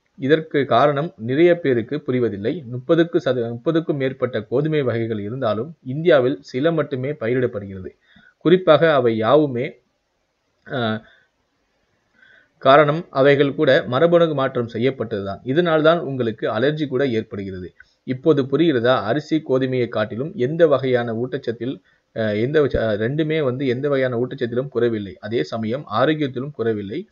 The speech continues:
இனியாவது உணர்ந்து சாப்பிடுங்கள். ஆ, யாரோ ஒருவர் எங்கேயோ படித்தேன் என்று சொல்வதை கேட்டு நீங்கள் அரிசியை விட்டுவிட்டு கோதுமை மட்டுமே சாப்பிட்டால் உங்களுடைய நிலைமை இதுதான்.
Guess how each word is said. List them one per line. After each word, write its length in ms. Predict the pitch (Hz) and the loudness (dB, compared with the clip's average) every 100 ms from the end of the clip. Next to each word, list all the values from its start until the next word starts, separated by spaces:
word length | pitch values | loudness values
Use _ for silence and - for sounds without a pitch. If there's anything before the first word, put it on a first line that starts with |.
| _ _ - | _ _ -12
இனியாவது 520 | 139 170 165 160 160 | -2 2 4 4 2
உணர்ந்து 280 | 131 147 147 | 0 -2 -4
சாப்பிடுங்கள். 680 | - 113 - 107 101 151 - _ _ _ 117 | 0 0 0 -4 -2 -4 -6 _ _ _ -4
ஆ, 520 | 110 104 101 101 - _ _ _ _ _ - | -2 -2 -4 -8 -14 _ _ _ _ _ 2
யாரோ 380 | 123 143 165 | 6 10 10
ஒருவர் 320 | 165 131 135 139 | 8 6 6 4
எங்கேயோ 340 | 117 127 143 | 2 2 2
படித்தேன் 420 | 143 120 123 127 | 4 2 2 0
என்று 280 | 120 113 127 | 0 -2 -4
சொல்வதை 440 | 123 110 127 123 | -2 -2 0 0
கேட்டு 420 | 117 107 101 117 131 | -2 -4 -2 -4 -2
நீங்கள் 260 | 113 120 | -2 0
அரிசியை 460 | 101 117 147 135 110 | 0 -4 -2 -2 -2
விட்டுவிட்டு 600 | 104 131 107 92 110 117 | -2 -6 -6 -4 -6 -4
கோதுமை 400 | 127 143 143 143 | -2 0 0 0
மட்டுமே 360 | 123 107 110 127 | -2 -6 -6 -4
சாப்பிட்டால் 640 | - 104 101 98 120 - _ _ - | -2 -2 -4 -2 -2 -2 _ _ -10
உங்களுடைய 420 | 139 135 120 113 | -2 2 4 4
நிலைமை 340 | 113 131 147 | 4 2 2
இதுதான். 360 | 101 101 98 | -6 -6 -8